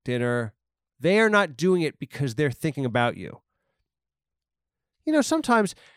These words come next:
that's a weird one, because sometimes you do things, like, plenty of times, like, I'll be driving and I'll think about, like, somebody I know, and it's like, I'm not driving because of them, but I'm thinking about them,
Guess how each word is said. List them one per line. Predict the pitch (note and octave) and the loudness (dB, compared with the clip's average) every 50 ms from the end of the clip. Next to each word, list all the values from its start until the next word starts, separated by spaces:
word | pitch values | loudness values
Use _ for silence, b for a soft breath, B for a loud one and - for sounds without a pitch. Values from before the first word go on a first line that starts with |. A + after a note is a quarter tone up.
| b b b b | b b b b
that's | C#4 C#4+ - D#4 | 0 2 2 2
a | C#4+ | 2
weird | A3 A#3 A3 G3 D3 | 2 4 4 4 4
one, | C3 A#2+ A#2 | 2 0 0
because | B2 D#3+ - F#3+ - | -2 -2 0 -2 0
sometimes | - B3 C4 - A3+ C4+ B3+ G3 D#3 E3 | 0 0 0 0 0 0 0 0 0 2
you | F#3+ G3+ | 2 2
do | E3+ D3 F3 G#3+ G#3 | 2 2 2 2 2
things, | - - G3+ F#3+ F3+ F#3 F#3 E3+ - - - - _ _ _ _ _ - | 2 0 0 0 2 0 -2 -4 -6 -8 -12 -14 _ _ _ _ _ -2
like, | F3+ F#3 F3+ - - _ _ _ _ _ _ _ | 0 0 0 -2 -6 _ _ _ _ _ _ _
plenty | - - - B3 B3 C4 | -8 -2 0 0 2 2
of | A3+ - | 0 0
times, | E3+ F3 D#3 C3 | 0 0 0 0
like, | D#3 D#3 C#3 | 0 0 2
I'll | D#3+ D#3 | 2 2
be | C#3+ D#3 C#3+ | 2 0 0
driving | A#2+ C#3+ D3 D3 C#3 D3 C#3 C#3 | 2 4 4 4 4 2 0 2
and | C3+ | 2
I'll | B2+ B2+ | 2 0
think | A#2 - - - E3 D#3 - | -2 -4 -6 -4 -4 -4 -2
about, | D#3+ C3+ C#3 C#3 C3+ C3+ - - _ _ _ _ - | 0 2 4 4 4 2 0 -4 _ _ _ _ -6
like, | C#3 B2+ - | -6 -4 -4
somebody | - - C#3+ C#3+ C3+ - C#3+ C3+ | -4 -2 -2 -2 0 0 2 2
I | B2 A#2+ | 2 2
know, | A#2 A#2 A#2+ B2 C#3+ F#3 G#3 - _ _ _ _ _ _ _ _ _ _ | 0 0 0 2 0 0 -4 -8 _ _ _ _ _ _ _ _ _ _
and | - D3 C#3+ C#3+ C#3 C3+ C3+ C3+ C3 - - _ _ _ _ _ _ _ _ _ _ _ - | -4 -2 0 0 0 -2 -2 -6 -8 -10 -14 _ _ _ _ _ _ _ _ _ _ _ -12
it's | D3+ - | -6 -2
like, | D3+ D#3 D3 C#3 - - - - _ _ _ _ _ _ _ _ _ _ _ _ _ _ _ _ _ _ _ _ _ _ _ _ _ _ _ _ _ _ _ _ - | 0 0 0 0 -2 -10 -20 -20 _ _ _ _ _ _ _ _ _ _ _ _ _ _ _ _ _ _ _ _ _ _ _ _ _ _ _ _ _ _ _ _ -4
I'm | D#3 F#3+ | 0 0
not | A#3 A3+ G3 | 2 0 0
driving | C3+ C#3+ F3 F#3 E3 E3 D#3 | 2 2 2 4 4 2 0
because | C3 A#2+ - - F3 G#3 | -2 -4 -4 -2 -2 -2
of | G#3+ F3 A#2+ | 0 -2 -2
them, | B2+ A#2 A2 | -2 -2 -2
but | A2 B2 | 0 -2
I'm | A#2+ A2 | -2 -2
thinking | - - - E3+ - - F#3+ C#3 | -4 -6 -6 -6 -4 -4 -4 -4
about | A2+ G#2+ E2+ - - | -2 -4 -6 -8 -10
them, | - F2 G2 A2+ A2+ | -10 -10 -10 -12 -14